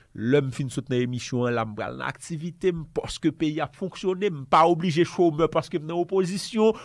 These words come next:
m pas obligé c'est l'homme dans pouvoir bien comme c'est comme ça le pays existe. Je nous,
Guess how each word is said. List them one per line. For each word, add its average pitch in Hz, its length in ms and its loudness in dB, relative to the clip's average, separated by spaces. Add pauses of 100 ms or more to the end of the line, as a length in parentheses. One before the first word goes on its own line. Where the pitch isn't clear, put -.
(120)
m 147 120 -6
pas 185 180 12
obligé 190 400 4
c'est 190 160 4
l'homme 175 240 4
dans 185 120 4
pouvoir 185 340 6
bien 180 160 2
comme 220 280 6 (280)
c'est 156 180 -8
comme 165 160 -6
ça 151 120 0
le 139 80 0
pays 127 240 -2
existe. 98 380 -8
Je 104 140 -6
nous, 147 120 0